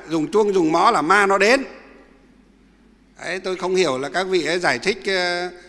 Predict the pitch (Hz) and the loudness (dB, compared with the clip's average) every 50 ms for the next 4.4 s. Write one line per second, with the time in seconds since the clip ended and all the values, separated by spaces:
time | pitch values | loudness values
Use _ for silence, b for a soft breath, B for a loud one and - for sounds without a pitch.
0 | B B 170 185 185 185 170 190 208 196 175 143 139 165 180 139 123 127 120 139 | B B 2 2 2 2 0 0 0 -2 -2 -2 -2 -4 -4 -4 -6 -8 -4 -2
1 | 170 190 190 160 139 - - - - - _ _ _ _ _ _ _ _ _ _ | -2 -2 -2 -4 -8 -14 -20 -20 -20 -20 _ _ _ _ _ _ _ _ _ _
2 | _ - - - 185 247 - - 165 165 151 147 135 131 123 - - - 214 220 | _ -12 -6 -4 -4 -4 -6 -4 -4 -4 -2 -2 -2 -4 -6 -6 -6 -2 -2 -2
3 | 202 196 180 165 147 135 127 127 120 - - 160 156 151 170 156 147 139 151 185 | -2 -2 -2 -2 -2 -4 -6 -8 -10 -6 -6 -6 -6 -4 -6 -6 -4 -2 -2 -2
4 | 196 180 175 196 220 240 - | -2 0 0 0 0 -2 -4